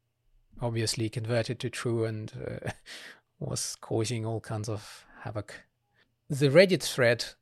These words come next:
suggests some more alternatives, like bit masks and, uh, builder pattern. This one says, "I like making buil-, builder options class for cases like this, so that you can call make tea with some default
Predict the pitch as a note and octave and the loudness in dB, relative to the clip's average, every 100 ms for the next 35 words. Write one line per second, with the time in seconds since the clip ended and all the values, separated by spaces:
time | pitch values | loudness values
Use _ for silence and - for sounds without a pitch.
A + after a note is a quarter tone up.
0 | _ - - C3 D#3 D3 - C#3 C3+ D3 | _ -6 -2 4 4 4 2 2 4 6
1 | C#3+ C3 C3 C3+ C#3 D3 F3 D#3+ - - | 6 4 0 0 0 0 0 0 -2 -4
2 | _ _ _ _ _ _ _ B2 C3 B2+ | _ _ _ _ _ _ _ 0 4 4
3 | B2 - - - - _ _ E3 A2 C#3+ | 2 -2 -12 -14 -18 _ _ -10 0 2
4 | C#3 D#3+ E3+ - - - - _ _ _ | 4 4 4 2 -2 -4 -6 _ _ _
5 | _ _ _ _ _ - A#2+ A#2+ B2 B2+ | _ _ _ _ _ -8 -4 -2 -2 -4
6 | C3 C3+ D3+ C3 A#2+ A2+ D3+ C#3 B2 B2 | -6 -4 -2 -2 -2 4 6 6 2 -4
7 | A2 - A2 A2 _ _ _ _ - C#3+ | -6 -6 -8 -12 _ _ _ _ -8 -4
8 | C3 A#2+ C3+ A#2 - D#3+ F#3+ D#3+ D#3 D3+ | -2 0 0 4 6 8 8 6 2 4
9 | D3+ B2 D3+ D#3 E3 D#3+ F3+ B2+ A2 - | 2 6 6 6 4 4 6 6 4 0
10 | A#2 A#2 - - - A#2+ A2+ - - A2+ | -4 -6 -8 -6 2 4 4 0 -4 -6
11 | - C3 - A#2+ B2+ A2+ A2+ G#2+ - A2+ | -2 -2 -2 -2 -2 -2 -4 -2 -2 -4
12 | A2+ - _ _ A2 - G#2+ A#2 A2+ A#2+ | -6 -10 _ _ -8 -8 -8 -8 -2 0
13 | A2+ A#2+ A#2 - G3 F#3 F#3 - _ - | 0 -2 -4 -4 0 2 2 -2 _ -20
14 | - _ _ C3+ - C#3 B2+ C#3 D#3+ D3 | -20 _ _ -6 -2 -2 0 2 4 4
15 | C#3 - - | 2 -4 -6